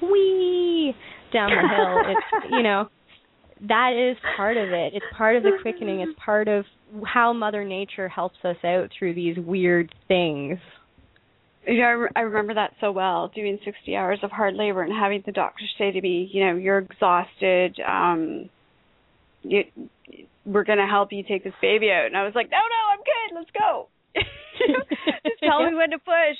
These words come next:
Speaker 2: man. I'm good. I'm good. I'll, I'll be tired later. But, um, it's true, and I think that's,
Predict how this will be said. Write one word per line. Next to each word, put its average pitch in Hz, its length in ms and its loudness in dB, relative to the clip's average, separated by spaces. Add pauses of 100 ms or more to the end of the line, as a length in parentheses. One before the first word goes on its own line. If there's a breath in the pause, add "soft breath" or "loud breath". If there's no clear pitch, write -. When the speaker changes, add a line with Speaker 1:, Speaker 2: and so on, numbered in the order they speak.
Speaker 2:
man. 269 320 -4
I'm 285 140 -12
good. 320 320 -2
I'm 269 80 -10
good. 285 300 -2
I'll, 214 200 -8 (100)
I'll 220 160 0
be 226 100 -12
tired 202 320 -6
later. 220 400 -6 (100)
But, 226 380 0
um, 214 420 -8
it's - 160 -12 (120)
true, 415 240 0
and 226 100 -4
I 220 60 -6
think 254 200 -14
that's, - 160 -10